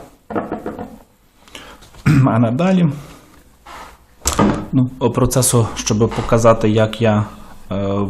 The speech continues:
робив це все, склеював, на жаль, не було можливості це зазняти. Е, отвори мною розмічені,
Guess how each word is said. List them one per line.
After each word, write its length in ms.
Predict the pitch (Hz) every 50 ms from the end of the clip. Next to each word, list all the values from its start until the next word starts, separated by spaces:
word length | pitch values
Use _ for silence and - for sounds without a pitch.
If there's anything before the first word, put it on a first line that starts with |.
| 104 107
робив 420 | 110 107 113 120 113 110 110 107 -
це 80 | -
все, 320 | 107 104 - - 117 113 110
склеював, 720 | - - - - 131 139 143 139 135 123 123 117 113 117 - - -
на 120 | 123 110
жаль, 200 | 110 113 110 110
не 160 | 110 110 113
було 260 | 117 123 127 127 123
можливості 540 | 117 117 117 117 120 113 113 110 113 - 117
це 140 | 113 - 117
зазняти. 520 | 117 120 120 120 165 170 175 175 - 175 - - - - - - - - - - - - - - -
Е, 300 | - - 104 113 110 110
отвори 580 | 107 110 - - 113 123 123 - 117 113 113 107
мною 320 | 110 110 113 107 104 104
розмічені, 760 | 110 110 104 110 151 156 160 165 - 147 139 135 135 131